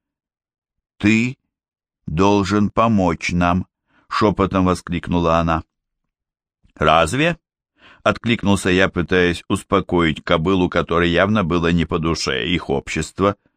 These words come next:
«И с какой это стати я должен вам помогать?» «Он уничтожает нашу общину»,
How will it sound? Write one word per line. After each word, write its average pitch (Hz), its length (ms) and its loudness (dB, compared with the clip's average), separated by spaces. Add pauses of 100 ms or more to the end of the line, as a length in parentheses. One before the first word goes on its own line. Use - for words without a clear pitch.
(380)
«И 240 100 2
с - 80 -4
какой 131 420 2
это 90 200 0
стати 82 420 0
я 85 280 4
должен 90 640 2
вам 82 240 2
помогать?» 80 640 2 (1000)
«Он 135 360 2 (160)
уничтожает 123 1160 2
нашу 113 460 2
общину», 85 880 0